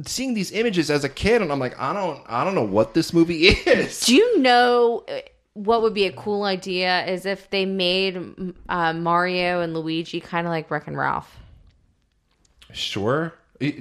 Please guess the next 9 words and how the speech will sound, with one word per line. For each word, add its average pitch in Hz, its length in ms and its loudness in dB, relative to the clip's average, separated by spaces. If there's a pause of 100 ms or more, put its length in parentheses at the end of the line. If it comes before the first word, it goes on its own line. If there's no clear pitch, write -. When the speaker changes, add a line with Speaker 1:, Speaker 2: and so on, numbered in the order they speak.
Speaker 1:
you 143 120 -6
mean, 143 140 0
like, 135 240 0
uh, 120 160 -4
animated? 151 280 4
Speaker 2:
Like, 233 200 6
stylistic 220 960 2
wise, 175 640 -2
like 175 260 -2